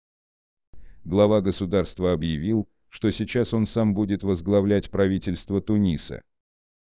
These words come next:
Спикер парламента Туниса, лидер партии Ан-Нахда, Возрождение,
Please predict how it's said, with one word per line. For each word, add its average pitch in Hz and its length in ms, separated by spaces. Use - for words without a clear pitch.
Спикер 110 460
парламента 92 680
Туниса, 90 640
лидер 123 360
партии 113 460
Ан-Нахда, 95 640
Возрождение, 104 960